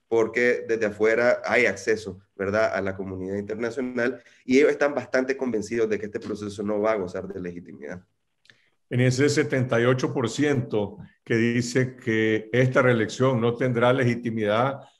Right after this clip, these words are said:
Speaker 2: están incluidos empleados públicos que están siendo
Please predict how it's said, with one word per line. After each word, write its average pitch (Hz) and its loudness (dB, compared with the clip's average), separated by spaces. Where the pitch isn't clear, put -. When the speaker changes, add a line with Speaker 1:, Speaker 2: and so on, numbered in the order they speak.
Speaker 2:
están - -2
incluidos 139 4
empleados 127 4
públicos 131 2
que - -8
están 120 -4
siendo 123 2